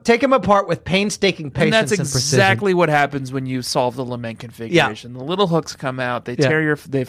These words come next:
Speaker 2: they rend your flesh from your bone.
Speaker 1: Yeah.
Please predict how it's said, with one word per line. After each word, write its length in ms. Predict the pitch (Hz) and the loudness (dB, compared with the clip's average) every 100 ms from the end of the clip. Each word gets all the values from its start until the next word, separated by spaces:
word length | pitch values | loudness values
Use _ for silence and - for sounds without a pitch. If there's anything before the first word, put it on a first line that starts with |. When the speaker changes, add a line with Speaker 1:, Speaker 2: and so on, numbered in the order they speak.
| - - | -8 -10
Speaker 2:
they 200 | 127 123 | -6 -4
rend 300 | 131 143 147 | -2 -2 -4
your 100 | 143 | -6
flesh 380 | - 120 113 | -4 -4 -4
from 480 | - - - 135 131 | -14 -16 -6 -4 -4
your 160 | 120 123 | -8 -10
bone. 500 | 127 117 101 95 98 _ _ | -8 -6 -6 -10 -16 _ _
Speaker 1:
Yeah. 240 | 151 139 | -2 -2